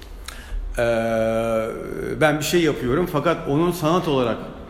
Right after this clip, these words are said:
kabul edilip edilmeyeceği tamamen belirsiz. Riskli bir durum yani. Ben bir şey yapabiliyorum, yapıyorum, ortaya atıyorum.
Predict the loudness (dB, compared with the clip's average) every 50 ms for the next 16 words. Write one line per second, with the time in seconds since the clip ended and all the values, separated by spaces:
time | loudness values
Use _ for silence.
0 | -16 -16 -16 -16 -16 -16 -16 -16 -16 -16 -16 -16 -18 -18 -16 -16 -18 -18 -18 -18
1 | -18 -18 -18 -16 -16 -14 -8 -8 -8 -8 -8 -12 -16 -16 -14 -14 -14 -14 -16 -16
2 | -16 -16 -14 -10 -2 0 2 4 4 2 2 2 0 0 -2 -2 -2 -2 0 0
3 | 0 0 0 -2 -2 -2 -2 -2 -4 -6 -10 -12 -14 -16 -16 -16 -16 -16 -16 -16
4 | -16 -16 -18 -16 -16 -16 -4 2 2 4 4 4 2 2 2 2 2 0 -2 -4
5 | -6 -6 -8 -8 -10 -12 -14 -16 -16 -18 -8 -6 -4 -4 -4 -4 -4 -4 -4 -4
6 | -4 -4 -4 -4 -4 -6 -8 -8 -10 -14 -14 -14 -6 2 2 4 4 2 0 -4
7 | -6 -4 -2 -2 -2 0 -2 -2 -2 -2 -2 -2 -2 -2 0 0 2 2 2 0
8 | 0 0 0 -2 0 -2 0 0 0 -2 0 -2 -2 0 0 0 0 0 -2 2
9 | 2 2 2 2 0